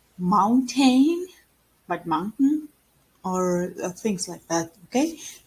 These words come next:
Little details that are going to make you also sound, like,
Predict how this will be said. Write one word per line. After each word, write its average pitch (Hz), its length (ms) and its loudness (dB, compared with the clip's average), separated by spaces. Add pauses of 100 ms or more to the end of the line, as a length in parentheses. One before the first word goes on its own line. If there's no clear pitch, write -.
Little 269 480 6
details 233 800 -4 (140)
that 190 200 -4
are 202 180 0
going 220 320 -4 (120)
to 226 200 -4 (480)
make 202 400 -4
you 214 140 0
also 196 360 -4
sound, 185 440 -2
like, 175 280 -10